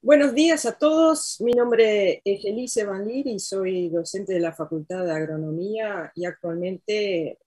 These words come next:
directora de la Estación Experimental Facultad de Agronomía en Salto y además apasionada de los ovinos. Y aquí estamos junto con Julio acompañando el evento. Julio.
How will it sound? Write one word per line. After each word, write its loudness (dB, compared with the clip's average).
directora -2
de 0
la -2
Estación -8
Experimental -6
Facultad -8
de -4
Agronomía -6
en -2
Salto 4
y 4
además -2
apasionada -4
de -2
los -6
ovinos. -6
Y -4
aquí -2
estamos 0
junto 0
con -2
Julio -2
acompañando -4
el -4
evento. -2
Julio. -2